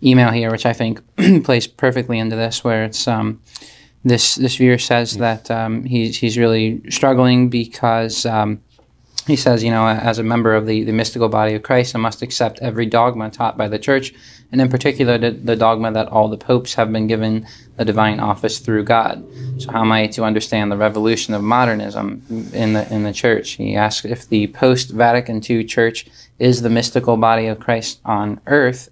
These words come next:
Speaker 1: exercised through Christ. And if it's not, then where do I find that true church?"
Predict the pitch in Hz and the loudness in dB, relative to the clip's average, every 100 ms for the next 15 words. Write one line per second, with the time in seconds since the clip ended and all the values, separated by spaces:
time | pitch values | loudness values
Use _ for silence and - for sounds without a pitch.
0 | - 120 - 123 120 107 107 - - 120 | -6 -6 -6 -4 0 0 -2 -10 -6 -4
1 | 110 - 131 127 - - - _ _ _ | -4 -2 0 2 0 -10 -14 _ _ _
2 | _ _ 131 120 123 135 139 139 120 117 | _ _ 0 0 2 4 4 2 0 0
3 | 113 117 117 - 147 147 110 - - - | 2 2 0 2 2 2 -2 -6 -10 -10
4 | - - 92 - - | -10 -10 -10 -8 -10